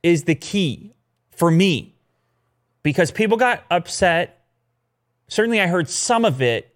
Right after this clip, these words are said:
around the OnePlus eight and eight Pro content that they ki-, OnePlus had kind of lost its, uh, D N A a little bit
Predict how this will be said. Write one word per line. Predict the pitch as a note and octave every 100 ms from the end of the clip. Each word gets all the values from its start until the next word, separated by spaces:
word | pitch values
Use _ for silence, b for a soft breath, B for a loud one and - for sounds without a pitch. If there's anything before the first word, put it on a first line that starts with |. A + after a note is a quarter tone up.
| -
around | C#3+ C3+ C#3+
the | C3+
OnePlus | B2+ D3+ C#3+ D3 C3 -
eight | D3 D3 C#3+ - _ _ -
and | B2
eight | C#3 C3
Pro | - D3+ C#3+
content | - A2+ A2+ A#2 A2+ -
that | A#2+ b b b b _ _
they | C3 C3
ki-, | B2+ D#3 -
OnePlus | C#3 D3+ D#3 D#3+ C#3+
had | C3+
kind | - C3+ B2
of |
lost | A2+ B2+ B2+ B2 -
its, | A#2+ - - - _ _ _ _ _ _ _ -
uh, | A#2 G#2+ -
D | B2+ D#3+
N | C#3+
A | D3+ C3+ G2+ -
a | A2
little | G#2+ G2+
bit | F2 C2